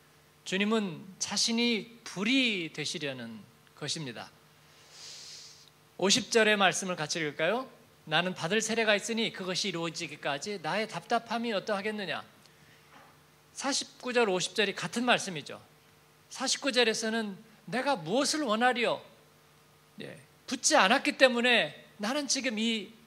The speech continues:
간절한 소원을 가지고 있고, 오십 절에는 "답답함이 어떠하겠느냐?" 그래서 답답하다는 거예요.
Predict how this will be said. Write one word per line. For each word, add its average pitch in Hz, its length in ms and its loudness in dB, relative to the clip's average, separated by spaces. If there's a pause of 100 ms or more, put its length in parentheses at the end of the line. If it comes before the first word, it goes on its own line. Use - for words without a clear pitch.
간절한 262 500 0
소원을 262 280 -2
가지고 190 280 -2
있고, 156 200 -8
오십 202 220 -2
절에는 254 420 2 (340)
"답답함이 294 640 2
어떠하겠느냐?" 214 720 2 (460)
그래서 247 460 0
답답하다는 247 880 0
거예요. 139 360 -2